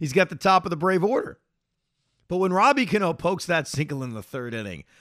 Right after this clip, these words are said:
I'm laughing and I'm crying all at once. But to Max Scherzer's credit, didn't matter. Struck out Acuna to end the third. One, two, three, fourth.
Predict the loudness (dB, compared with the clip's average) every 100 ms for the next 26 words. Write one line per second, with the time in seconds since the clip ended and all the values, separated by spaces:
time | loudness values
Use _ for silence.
0 | _ -10 -6 -2 4 6 6 4 0 -2
1 | -6 -2 2 4 2 -2 -6 -6 -6 -8
2 | -8 -12 -18 _ _ _ -2 0 2 4
3 | 2 0 -2 -2 -2 -6 -2 2 4 2
4 | -4 _ _ 0 2 2 2 2 -4 _
5 | _ _ _ _ _ _ _ _ _ -6
6 | 2 2 4 4 2 0 -4 -2 -2 -4
7 | -6 -6 -8 -6 -6 -8 -12 _ _ _
8 | _ -8 2 4 2 0 -4 -4 -8 -10
9 | -8 -10 -10 -12